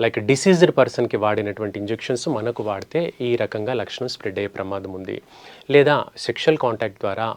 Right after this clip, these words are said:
ఒకరి నుంచి ఒకరికి కూడా స్ప్రెడ్ అయ్యేటువంటి ప్రమాదం ఉంది. అంతేకాకుండా ఆల్కహాల్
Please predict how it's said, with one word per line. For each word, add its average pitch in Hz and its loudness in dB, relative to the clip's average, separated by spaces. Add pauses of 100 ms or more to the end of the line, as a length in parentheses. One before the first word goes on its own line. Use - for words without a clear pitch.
(140)
ఒకరి 127 -4
నుంచి 120 -6
ఒకరికి 101 -6 (100)
కూడా 113 0
స్ప్రెడ్ 104 -6
అయ్యేటువంటి 98 -6
ప్రమాదం 98 -8
ఉంది. 98 -10 (400)
అంతేకాకుండా 117 0 (520)
ఆల్కహాల్ 151 2